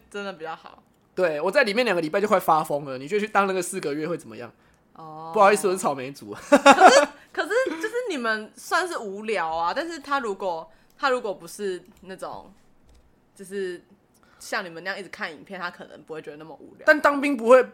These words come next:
Speaker 2: 当兵不会不无聊啊，当兵就是在做一些很无聊的事情啊。
Speaker 1: 可是他们如果在那边拿枪啊、手榴弹，说不定他会觉得很好。
Speaker 2: 哎，那很热哎。
Speaker 1: 哦。
Speaker 2: 而且大部分的时间，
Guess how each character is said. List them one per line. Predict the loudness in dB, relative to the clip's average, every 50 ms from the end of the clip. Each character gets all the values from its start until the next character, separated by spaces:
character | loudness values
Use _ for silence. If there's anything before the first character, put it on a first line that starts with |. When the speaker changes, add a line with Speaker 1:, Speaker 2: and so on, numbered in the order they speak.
| -12 _ _
Speaker 2:
当 | 2 2 2 0
兵 | -4 -6 -2
不 | 0 2
会 | 2
不 | 2 0 -4
无 | -10 -8 -6
聊 | -6 -6 -6 -6
啊， | -8 -10 -12 -12 -16 _ _ _ _ _ _ _ _
当 | -2 0 0
兵 | 0 -2
就 | -2 0
是 | 2
在 | 2 2
做 | 0 0 -2 -2 -2
一 |
些 | -2 -2 -4
很 | -6
无 | -8 -10 -8
聊 | -8 -6 -6
的 | -8 -8
事 | -10 -12 -14
情 | -14 -16 -18 -18
啊。 | -20 -20 _ _ _
Speaker 1:
可 | -6 -4
是 | -2 -2
他 | -2 -2
们 | 0 0
如 | 0
果 | 0 2
在 | 2 2 2 0 0
那 | -2
边 | -4 -6 -6 -4
拿 | -2 -2 -2 -2 -4
枪 | -4 -4 -4 -2 -2 -2
啊、 | -2 -4
手 | -4 -6 -8 -12
榴 | -12 -12
弹， | -10 -10 -10 -10 -10
说 | -12 -14 -16
不 | -16 -16
定 | -16 -16 -14
他 | -12 -12 -12
会 | -12
觉 | -14 -16
得 | -16
很 | -4 2
好。 |
Speaker 2:
哎， | 6 6 6 8
那 | 6 4
很 | 4 2 0 -2 0
热 | 4 8 8 8 8 6 2
哎。 | -2 -6 -8 -12 -16 -20 -20 _ _ _ -20 -20
Speaker 1:
哦。 | -18 -16 -16 -16 -16 -16 -12 -8 -6
Speaker 2:
而 | -4
且 | -2 0
大 | 2 2 2
部 | 2 2
分 | 0 -2 -2
的 | -4
时 | -4 -6 -4
间， | -2 -2 -2